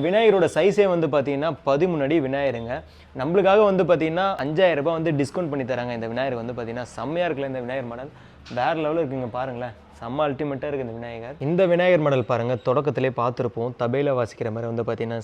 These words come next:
செம்மையா வந்து வைப் பண்ற மாதிரிங்க. செம்மையா கொடுத்துருக்காங்க. கலரிங் ஒர்க்லாம் டிஃப்ரெண்ட்டா இருக்குங்க. இங்க பாருங்க,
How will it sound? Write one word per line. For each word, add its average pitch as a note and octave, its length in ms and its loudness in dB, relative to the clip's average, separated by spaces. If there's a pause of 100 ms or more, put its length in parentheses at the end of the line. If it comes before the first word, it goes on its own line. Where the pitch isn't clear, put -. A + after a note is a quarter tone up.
செம்மையா A#2+ 340 -4
வந்து B2 140 0 (100)
வைப் A#2+ 280 0
பண்ற A2 280 -4
மாதிரிங்க. G#2+ 280 -6 (160)
செம்மையா A#2 340 -4
கொடுத்துருக்காங்க. A2+ 460 -8 (120)
கலரிங் A#2+ 320 -4
ஒர்க்லாம் A2+ 320 -8
டிஃப்ரெண்ட்டா C3 420 -6
இருக்குங்க. A2+ 280 -10 (500)
இங்க A#2 180 -2
பாருங்க, B2+ 200 0